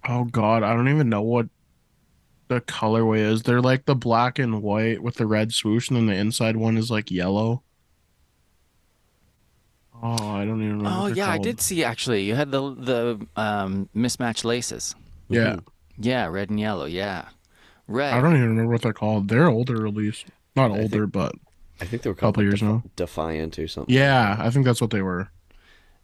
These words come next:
Speaker 2: And you were wearing all black with that, and that worked, dude.
Speaker 1: Yeah, we had to be a part of a science fair for school yesterday, so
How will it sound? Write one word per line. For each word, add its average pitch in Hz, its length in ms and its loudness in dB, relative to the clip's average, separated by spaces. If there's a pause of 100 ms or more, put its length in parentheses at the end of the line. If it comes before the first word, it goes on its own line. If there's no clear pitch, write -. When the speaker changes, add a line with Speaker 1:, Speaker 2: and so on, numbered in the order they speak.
Speaker 2:
And 113 140 -6
you 107 100 -4
were 101 60 -2
wearing 98 240 -2
all 95 120 -2
black 90 340 -2
with - 120 -14
that, 92 200 -2
and 76 100 -10
that 82 180 -4
worked, 82 440 -4
dude. 73 320 -14 (720)
Speaker 1:
Yeah, 113 300 4
we 107 120 2 (200)
had 117 240 0
to 117 100 4
be 117 160 2
a 113 60 4
part 117 240 0
of 107 80 -2
a 104 60 0
science 110 520 0
fair 95 220 -2
for 92 160 -6
school 104 360 2
yesterday, 92 540 0
so 87 400 -2